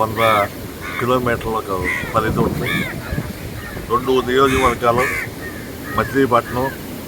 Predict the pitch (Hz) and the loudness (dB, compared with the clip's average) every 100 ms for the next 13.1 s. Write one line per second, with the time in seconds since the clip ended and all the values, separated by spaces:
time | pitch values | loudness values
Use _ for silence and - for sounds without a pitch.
0 | - - - - - - 107 117 120 113 | -12 -12 -12 -10 -8 -4 -2 2 4 4
1 | 107 117 117 107 110 110 110 107 98 104 | 4 4 2 2 2 2 4 2 2 0
2 | 104 104 107 90 92 95 101 101 107 98 | 2 4 4 2 0 -2 2 4 2 0
3 | 101 98 104 104 104 101 85 123 151 - | 0 0 -2 0 0 0 -2 -6 -6 -10
4 | - - - - 110 - - - - - | -10 -10 -12 -10 -10 -10 -10 -12 -12 -8
5 | - 131 127 127 - 151 151 131 117 - | 0 2 2 0 -2 2 8 10 8 4
6 | - - - - - 120 113 127 135 - | -6 -8 -10 -10 -6 -2 2 2 2 2
7 | 135 113 101 107 98 - - - - - | 4 4 0 -6 -8 -10 -12 -12 -10 -10
8 | - - 117 143 139 139 127 110 - - | -10 -10 -2 0 4 4 4 2 -6 -12
9 | - - - - - - - - - - | -12 -10 -10 -12 -12 -12 -12 -12 -12 -12
10 | - - - - 123 123 143 - 147 135 | -10 -10 -10 -8 0 2 2 0 2 4
11 | 117 104 - - - - - - - - | 4 0 -4 -4 -4 -8 -10 -10 -10 -10
12 | - - - - - - 127 139 131 123 | -12 -12 -12 -12 -4 6 8 8 6 4